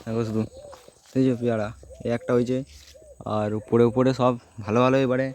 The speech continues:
অনেক বড় বড় হয়েছে। আর আমি একা নাই, কিন্তু একজন আছে ক্যামেরাম্যান। <laughs> তো গাইস, চলো তোমাদেরকে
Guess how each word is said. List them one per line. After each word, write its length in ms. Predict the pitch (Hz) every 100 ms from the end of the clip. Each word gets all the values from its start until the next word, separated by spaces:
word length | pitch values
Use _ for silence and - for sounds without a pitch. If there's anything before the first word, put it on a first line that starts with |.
| - - - 117
অনেক 140 | 131 117
বড় 120 | 113 123
বড় 120 | 131 131
হয়েছে। 220 | 123 135 143 - _ _ _ _ _ _ _ _ _ - _ - - _ - 143 107 - 117
আর 80 | 120
আমি 120 | 123 135
একা 140 | 123 135
নাই, 120 | 139 147 - - _ _ _
কিন্তু 180 | - 120 120
একজন 180 | 123 127
আছে 160 | 117 135 139 -
ক্যামেরাম্যান। 440 | 123 123 131 131 131
<laughs> 2000 | - 135 110 120 123 _ - _ _ _ _ - _ _ _ _ _ _ _ _ -
তো 60 | 123
গাইস, 200 | 135 147 -
চলো 180 | 131 139 147
তোমাদেরকে 360 | 147 147 147